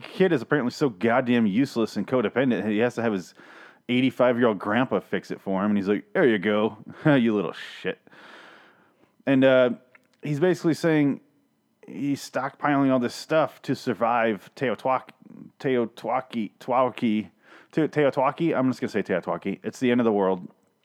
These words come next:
Um, and this is when I was like, "Oh, I love the intro for this," because it went straight from that into the, the, the music that you heard at the beginning was actually over the Fear the Walking Dead credits, which is amazing. They're doing really good things to this, this, this show now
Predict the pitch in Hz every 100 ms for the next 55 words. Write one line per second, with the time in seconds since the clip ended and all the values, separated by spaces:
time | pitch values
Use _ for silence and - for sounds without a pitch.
0 | - 101 92 90 92 110 127 131 117 110
1 | 98 104 113 104 92 104 95 98 110 -
2 | 101 87 92 85 - 98 90 98 104 -
3 | 120 107 107 107 95 107 110 92 90 82
4 | - _ 110 117 127 117 135 156 143 120
5 | 139 123 113 143 139 107 90 - 120 -
6 | 127 - 123 117 107 101 98 - 113 104
7 | 98 98 92 - - 120 78 - 95 87
8 | 87 98 139 113 87 76 - - - -
9 | - 135 151 208 196 151 95 127 143 156
10 | 151 120 135 123 127 110 113 - 98 107
11 | - - - 101 - 117 107 143 147 151
12 | 156